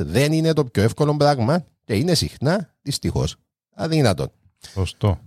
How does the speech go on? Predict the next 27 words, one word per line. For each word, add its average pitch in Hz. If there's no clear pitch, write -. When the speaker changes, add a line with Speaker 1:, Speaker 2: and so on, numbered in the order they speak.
Speaker 1:
Παρά 123
το 156
ότι 156
η 143
Νόρμα 131
έκαμε 123
σχέση 117
με 92
πάρα 156
πολλές 110
κοπέλες, 82
ε, 80
την 80
εποχή, 78
έχουμε 87
άπειρες 78
μαρτυρίες. 147
Speaker 2:
Μάλιστα. 82
Speaker 1:
Ε, 107
εσύχναζε 151
με 147
τους 120
φίλους 113
της 95
σε 85
gay 87
bar, 147